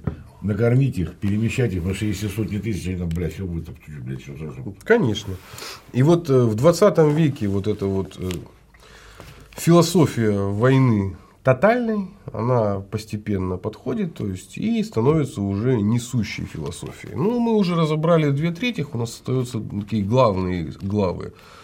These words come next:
Speaker 2: Почему люди воюют, то есть, они объясняют, почему это нормально. И "Войны будущего". То есть, они рассуждают о том, как вот мы будем воевать. Я говорю, книга написана ещё в девяностом году, то есть, оно как раз вот про то, где мы сейчас находимся.
Speaker 1: Находимся.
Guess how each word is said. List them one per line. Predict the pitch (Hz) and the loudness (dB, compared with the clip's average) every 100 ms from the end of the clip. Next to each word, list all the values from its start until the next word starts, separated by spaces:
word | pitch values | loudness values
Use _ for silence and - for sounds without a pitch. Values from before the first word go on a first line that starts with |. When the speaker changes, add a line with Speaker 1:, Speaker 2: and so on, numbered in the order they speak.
| - - - - - - _ | -20 -20 -20 -20 -20 -20 _
Speaker 2:
Почему | 202 196 214 196 180 | 6 8 8 8 8
люди | 165 156 160 | 8 6 4
воюют, | 160 165 165 165 165 - | 4 4 4 2 -2 -8
то | 127 123 | -4 -4
есть, | 123 123 | -2 -2
они | 131 123 | 0 0
объясняют, | 113 123 127 123 113 117 120 - - _ _ _ - | -2 -4 -2 0 0 -2 -8 -20 -20 _ _ _ -10
почему | 104 110 123 | -4 0 2
это | 117 110 | 2 0
нормально. | 110 113 113 107 104 107 | 0 0 0 -2 0 -2
И | - 233 | 2 4
"Войны | 165 196 151 | 6 6 4
будущего". | 104 101 95 - 87 82 | 4 2 0 -4 -8 -8
То | - 90 | -6 -8
есть, | 82 104 | -8 -6
они | 143 | -4
рассуждают | 135 - 104 123 151 | -4 -6 -4 0 0
о | 107 | 0
том, | 104 143 | 0 -2
как | - 131 127 | 0 -4 -4
вот | 98 101 | -6 -2
мы | 107 104 85 - | 0 0 -4 -8
будем | 90 107 95 95 95 | -4 -2 -2 -2 -2
воевать. | 117 175 220 | 0 0 0
Я | 151 | 2
говорю, | 123 104 | 0 0
книга | 131 110 | 0 2
написана | 104 95 98 - 92 87 | 0 -2 -6 -4 -4 -4
ещё | 82 - | -6 -6
в | 90 | -6
девяностом | 95 101 101 98 107 120 | -4 -2 -2 -4 -6 -4
году, | 185 233 | -4 -2
то | 131 | -2
есть, | 123 | -2
оно | 147 | -2
как | 175 | 0
раз | 139 135 | 0 0
вот | 110 - | -4 -4
про | 113 | -2
то, | 160 160 | 0 0
где | 110 127 | 0 2
мы | 120 | 0
сейчас | 120 107 123 120 | -2 -4 -2 -2
находимся. | 101 98 87 82 85 | -4 -4 -2 -2 -2
Speaker 1:
Находимся. | - 87 80 | -2 -2 0